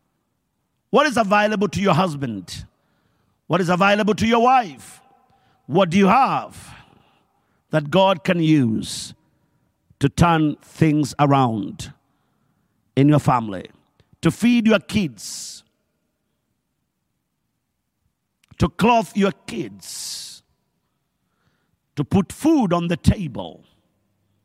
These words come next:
to pay rentals and mortgage bills. She feared God, but her children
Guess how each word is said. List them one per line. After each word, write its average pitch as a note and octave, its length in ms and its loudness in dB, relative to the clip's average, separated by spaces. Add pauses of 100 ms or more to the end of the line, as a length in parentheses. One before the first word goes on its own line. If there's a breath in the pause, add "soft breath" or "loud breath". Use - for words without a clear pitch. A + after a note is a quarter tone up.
(520)
to D3+ 100 -2
pay E3+ 240 2
rentals D3 960 -6 (1040)
and C3 160 0
mortgage C3+ 420 -4
bills. D#2 800 -16 (2250)
She D3 240 -4
feared A#3 440 -2
God, C#3+ 480 -2 (1120)
but C#3+ 120 -4
her D3 140 0
children F3+ 540 -2